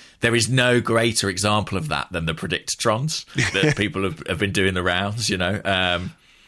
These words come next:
Speaker 1: pretty much, I don't think, it, I, I, I would be as staggered if you could find me a single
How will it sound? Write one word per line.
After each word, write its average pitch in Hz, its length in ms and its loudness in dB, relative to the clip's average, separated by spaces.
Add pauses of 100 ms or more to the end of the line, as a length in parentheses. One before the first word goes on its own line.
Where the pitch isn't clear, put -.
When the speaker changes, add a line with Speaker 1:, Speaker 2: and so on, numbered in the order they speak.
(680)
Speaker 1:
pretty 143 220 4
much, 123 320 2
I 143 80 4
don't 170 140 2
think, 147 140 2
it, - 200 -2
I, 175 680 4
I, 170 200 4
I 190 40 6
would 170 360 2
be 175 200 4
as 170 140 2
staggered 143 580 0
if 98 100 -8
you 113 80 -4
could 117 120 -2
find 113 280 2
me 104 80 2
a 80 60 0
single 175 800 2